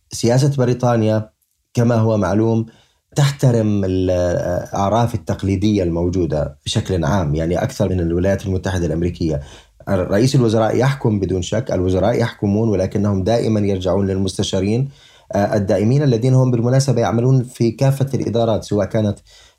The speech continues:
آه، محافظين أو عمال. فبالتالي أنا أعتقد أنه من الصعب عليها أن تتخذ هذا القرار، آه، ولكن لا نستطيع أن نبت تماما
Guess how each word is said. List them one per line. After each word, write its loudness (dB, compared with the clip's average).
آه، 0
محافظين 0
أو 0
عمال. 2
فبالتالي 0
أنا 2
أعتقد -2
أنه 2
من 2
الصعب 0
عليها 0
أن 0
تتخذ -2
هذا 2
القرار، -2
آه، 2
ولكن 2
لا 2
نستطيع 0
أن 2
نبت 0
تماما 0